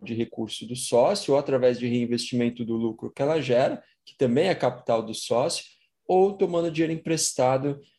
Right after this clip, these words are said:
de um banco, ou fazendo a emissão de uma dívida no mercado de capitais. As empresas pequenas e médias normalmente recorrem mais a essa primeira via,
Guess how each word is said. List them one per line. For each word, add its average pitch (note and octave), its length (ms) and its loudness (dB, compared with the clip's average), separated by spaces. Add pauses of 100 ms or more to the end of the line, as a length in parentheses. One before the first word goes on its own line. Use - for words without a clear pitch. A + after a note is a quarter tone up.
(140)
de B2 120 -2
um C3+ 80 2
banco, B2 420 4
ou A#2 60 0
fazendo A#2+ 340 0
a C3 40 4
emissão B2 420 0
de C3 80 -4
uma C3 180 2
dívida A#2+ 600 0 (380)
no B2+ 120 2
mercado C3 600 2
de B2+ 180 -4
capitais. G2+ 800 -2
As A#2+ 160 0
empresas E3 500 2
pequenas D3 640 0
e A#2+ 60 0
médias C3 380 2
normalmente C#3 380 0
recorrem D3 340 0
mais C3 260 2
a C3 40 0
essa B2+ 180 0
primeira B2+ 440 2
via, C#3 480 0